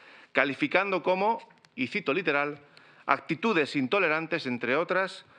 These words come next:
la persecución penal de actuaciones amparadas en los derechos civiles básicos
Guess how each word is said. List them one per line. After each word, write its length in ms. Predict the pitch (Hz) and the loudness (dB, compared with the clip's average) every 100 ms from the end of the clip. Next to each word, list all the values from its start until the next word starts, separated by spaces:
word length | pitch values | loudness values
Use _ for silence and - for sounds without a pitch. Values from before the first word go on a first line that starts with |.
| - - - | -20 -14 0
la 200 | 139 151 | 0 2
persecución 720 | 139 160 147 147 208 220 196 | 0 0 0 0 2 0 0
penal 460 | 147 156 180 190 - _ | 0 0 0 -4 -10 _
de 160 | - 135 | -2 0
actuaciones 720 | 131 - 135 - 202 208 - | 0 -2 -2 0 0 0 0
amparadas 680 | 143 120 123 151 170 180 147 | 0 0 0 2 0 0 -2
en 140 | 123 | -2
los 100 | 113 | 0
derechos 300 | 131 139 143 | -2 -2 -4
civiles 360 | 123 127 107 104 | -2 -2 -2 0
básicos 540 | 160 170 170 175 170 | -2 -2 -4 -4 -4